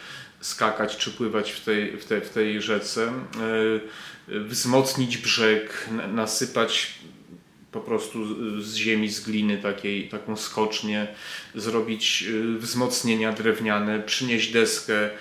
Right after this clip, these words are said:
wstawić tą deskę, wzmocnić i to było, i to działało. Przez całe moje dzieciństwo, pamiętam, te skocznie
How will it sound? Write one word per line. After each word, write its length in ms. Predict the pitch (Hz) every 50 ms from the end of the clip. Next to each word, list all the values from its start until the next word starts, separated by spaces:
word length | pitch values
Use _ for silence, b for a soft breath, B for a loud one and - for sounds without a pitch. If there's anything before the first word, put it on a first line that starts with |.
| B B B B B B - -
wstawić 540 | - - - - - 113 104 110 107 - -
tą 200 | - 120 110 107
deskę, 420 | 107 113 110 107 - - - 120 110
wzmocnić 920 | 107 - - 117 113 113 110 107 - - 113 113 113 104 - - - 113
i 60 | -
to 160 | - - 117
było, 380 | 107 107 110 104 104 110 - -
i 80 | 120
to 160 | - - 123
działało. 500 | 107 - 113 104 98 95 92 92 104 110
Przez 420 | 107 - - 107 101 - - - -
całe 300 | - - 117 123 120 113
moje 280 | 113 113 110 107 107
dzieciństwo, 500 | 104 104 95 - - 104 101 - - -
pamiętam, 480 | 110 - 113 104 101 98 98 117 120 127
te 160 | 123 117 110
skocznie 520 | 107 - - - 101 - - 113 110 117